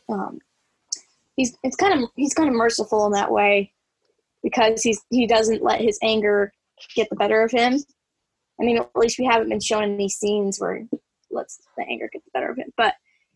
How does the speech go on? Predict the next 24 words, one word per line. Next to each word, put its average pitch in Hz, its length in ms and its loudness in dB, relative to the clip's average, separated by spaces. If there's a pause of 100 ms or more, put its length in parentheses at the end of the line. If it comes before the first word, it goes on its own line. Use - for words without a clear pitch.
(280)
he 269 60 0
doesn't 254 340 0
let 226 160 -2
that 220 200 0
happen, 202 600 -2 (340)
which 214 180 -4
is 208 160 -2
one 208 400 -2 (180)
side 214 440 -2
of 208 80 -2
him 202 360 -4
that 208 180 0
lets 208 260 -2
him 190 260 -4 (440)
converse 214 480 -2
with 214 120 -4
the 208 60 -4
halflings 196 920 -4 (600)
in 220 60 -2
the 214 60 0
way 208 180 2
that 214 160 0
he 226 80 -2
does, 226 640 2